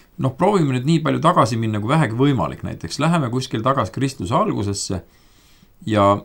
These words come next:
unustame nüüd hetkeks ära selle, et meil on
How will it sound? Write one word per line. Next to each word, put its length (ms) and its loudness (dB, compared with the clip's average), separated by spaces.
unustame 420 -2
nüüd 160 -6
hetkeks 360 -6
ära 200 4
selle, 400 0
et 160 -10
meil 400 -2
on 140 -2